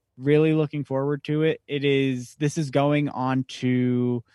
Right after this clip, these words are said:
uh, my new ten-by-five for the next year.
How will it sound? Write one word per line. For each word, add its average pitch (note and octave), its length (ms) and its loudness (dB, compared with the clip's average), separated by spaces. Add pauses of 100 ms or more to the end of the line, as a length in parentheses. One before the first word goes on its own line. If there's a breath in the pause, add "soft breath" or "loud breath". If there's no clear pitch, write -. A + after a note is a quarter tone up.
(500 soft breath)
uh, G#2+ 540 -6
my B2 300 0
new B2 760 0 (140)
ten-by-five C3 760 -4 (160)
for C3+ 240 0
the B2+ 100 -2
next C3 300 -4
year. D3 240 -2